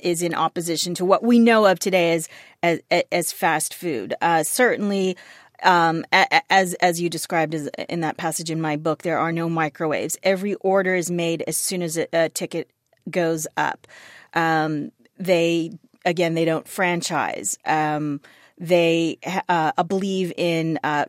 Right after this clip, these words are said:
cleanliness. I mean, if, uh, to, to, to such an extent, you could probably eat off the floors.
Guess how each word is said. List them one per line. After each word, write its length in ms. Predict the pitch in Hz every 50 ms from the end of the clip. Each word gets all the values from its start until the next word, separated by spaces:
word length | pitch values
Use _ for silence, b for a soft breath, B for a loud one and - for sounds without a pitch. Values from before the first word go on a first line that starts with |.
| _
cleanliness. 600 | - - - 202 190 190 190 180 160 143 131 143
I 40 | 170
mean, 160 | 165 160 160
if, 160 | 156 151 -
uh, 680 | - - - - - - - - - - - - - -
to, 180 | - - 202 180
to, 240 | - - - 190 -
to 200 | - - - 196
such 200 | - 220 196 -
an 60 | 185
extent, 380 | 180 160 - - 190 175 175 -
you 100 | 180 175
could 140 | - 190 -
probably 420 | - - 240 233 208 180 180 - _
eat 160 | - 175 170 165
off 320 | 160 156 151 - - -
the 80 | - 160
floors. 720 | - - - - 160 156 151 151 143 120 - - - -